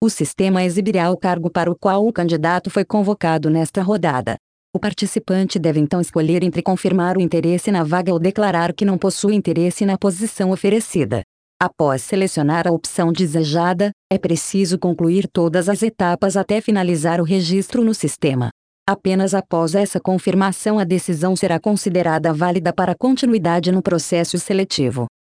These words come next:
O sistema da Fundação Getúlio Vargas permite apenas um registro nesta terceira rodada de convocações. Mesmo que o prazo ainda esteja em andamento, não é possível alterar a escolha após a confirmação da decisão.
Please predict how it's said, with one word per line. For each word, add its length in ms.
O 120
sistema 500
da 140
Fundação 500
Getúlio 480
Vargas 380
permite 420
apenas 500
um 100
registro 600
nesta 300
terceira 500
rodada 500
de 120
convocações. 880
Mesmo 400
que 120
o 60
prazo 380
ainda 380
esteja 440
em 120
andamento, 580
não 180
é 100
possível 520
alterar 460
a 80
escolha 420
após 320
a 80
confirmação 760
da 120
decisão. 560